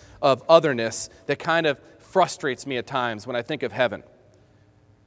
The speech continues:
Will this passage, or will, will the passage of time be experienced? Have you ever thought of that? Will we really experience time passing? I mean,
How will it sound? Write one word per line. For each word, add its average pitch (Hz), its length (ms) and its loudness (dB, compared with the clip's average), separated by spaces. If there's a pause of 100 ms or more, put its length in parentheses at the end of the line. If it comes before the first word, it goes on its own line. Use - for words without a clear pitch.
(380)
Will 208 180 10
this 220 200 0
passage, 196 580 0
or 165 200 4
will, 208 300 2
will 208 240 6
the 190 140 0
passage 175 460 -2
of 147 100 -6
time 185 340 -2
be 139 80 -4
experienced? 139 600 -4
Have 131 100 -8
you 156 80 0
ever 165 140 0
thought 160 260 4
of 127 80 -2
that? 101 260 -6 (180)
Will 180 120 6
we 185 120 0
really 233 320 2
experience 175 600 -2
time 165 300 -2
passing? 202 480 0 (640)
I 175 80 -2
mean, 185 160 0